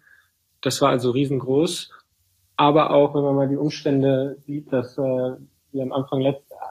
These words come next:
Anfang der letzten Saison noch nicht mal wussten, ob wir die ganze Saison spielen könnten oder ob wir überhaupt spielen könnten.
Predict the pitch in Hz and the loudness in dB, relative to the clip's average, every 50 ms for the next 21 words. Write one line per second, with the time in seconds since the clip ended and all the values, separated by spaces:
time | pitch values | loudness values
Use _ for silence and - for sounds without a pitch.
0 | - - 156 147 147 143 - 143 135 131 127 139 147 - - 160 139 123 131 131 | -14 -6 -4 -4 -4 -2 -2 0 2 2 2 0 0 -2 -4 -4 -2 0 0 2
1 | 131 127 131 127 - 135 123 139 147 - - 143 127 127 127 127 127 127 127 131 | 2 0 0 0 0 0 0 0 -2 -2 -6 -6 -2 0 0 0 0 0 0 0
2 | 120 127 127 123 - 139 123 120 131 131 131 - - - 156 165 151 131 - - | 0 0 -2 0 0 -2 0 0 0 0 0 -2 -2 0 2 2 2 4 2 2
3 | 123 131 139 123 120 123 117 120 123 131 127 131 139 156 - - _ - 127 131 | 2 2 2 2 2 2 2 2 2 2 2 4 2 0 -2 -6 _ -2 0 2
4 | 123 147 160 - - - - 143 131 127 120 123 - 127 127 127 131 127 147 156 | 2 2 2 0 -6 -4 -2 0 0 0 -2 -2 -2 -2 -2 -2 -2 -4 -6 -6
5 | 156 | -6